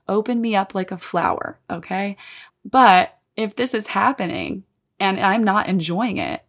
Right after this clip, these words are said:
and I continue to allow it to happen, that is not consensual sex. <laughs> You are denying yourself, and you're also be-,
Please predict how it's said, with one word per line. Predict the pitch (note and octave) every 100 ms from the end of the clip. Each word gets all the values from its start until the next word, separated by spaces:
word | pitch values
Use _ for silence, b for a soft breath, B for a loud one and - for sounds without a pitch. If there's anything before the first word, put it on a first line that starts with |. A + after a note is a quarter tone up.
| _ _ -
and | G3+ F#3+
I | F3+ F3+ G3+ - - -
continue | G#3 G3 - A3 G#3+
to | - F#3
allow | E3 E3 G3
it | -
to | E3+
happen, | D#3+ A3+ - - - _ _ _ _ _ _ _ _ _ _ -
that | F3 F#3+ A#3 -
is | A3 G#3
not | G3+ G3+ A3+ -
consensual | A3 G3+ F#3 E3+ F#3 F#3 F#3+
sex. | - - - - - -
<laughs> | B3 - - _ B B B B B _ _ _ _ _ _ G3+
You | G#3+
are | A3
denying | - G3+ F#3 F#3+ G#3+ F3+ F3+ E3+ - -
yourself, | F3 F#3+ F3+ - A#3 - -
and | F#3+
you're | F#3+ - G3+
also | A3 - F#3+
be-, | F#3+